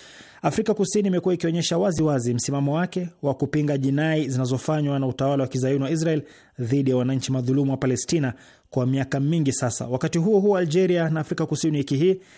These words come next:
zimetangaza tena msimamo wao wa kupinga utawala haramu wa Kizayuni wa Israel kuwa mwanachama mtazamaji katika Umoja wa Afrika. Sisitizo hilo limetolewa na waziri wa mambo ya nje wa Algeria, Ramtane Lamamra, na waziri wa mahusiano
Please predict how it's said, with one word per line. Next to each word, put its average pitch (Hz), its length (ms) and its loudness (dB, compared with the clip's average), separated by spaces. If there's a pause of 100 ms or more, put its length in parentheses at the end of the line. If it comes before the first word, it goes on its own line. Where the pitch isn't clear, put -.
(200)
zimetangaza 131 680 -2
tena 139 240 -2
msimamo 131 460 0
wao 165 240 0 (340)
wa 127 120 0
kupinga 139 420 -2
utawala 139 360 0
haramu 131 260 0
wa 127 60 -2
Kizayuni 127 300 -2
wa 123 100 -6
Israel 147 340 0 (320)
kuwa 135 200 0
mwanachama 131 520 -2
mtazamaji 139 560 0 (340)
katika 127 600 -2 (100)
Umoja 123 380 0
wa 123 40 0
Afrika. - 360 -4 (200)
Sisitizo 180 520 0
hilo 196 260 4
limetolewa 165 560 2
na 151 140 0
waziri 147 300 2
wa 151 60 2
mambo 147 220 0
ya 139 60 0
nje 156 240 0
wa 143 100 0
Algeria, 143 580 2 (240)
Ramtane 139 680 0
Lamamra, 170 540 0
na 127 180 0
waziri 127 360 0
wa 135 60 0
mahusiano 139 640 0